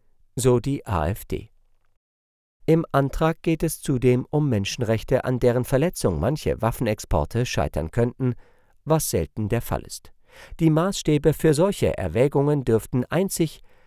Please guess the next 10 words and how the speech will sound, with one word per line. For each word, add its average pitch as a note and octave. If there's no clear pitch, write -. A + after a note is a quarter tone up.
verbindliche D#3+
Resolutionen B2
des B2
Sicherheitsrates A#2
der C3
Vereinten G2
Nationen G#2+
U C#3
N C#3
sein. -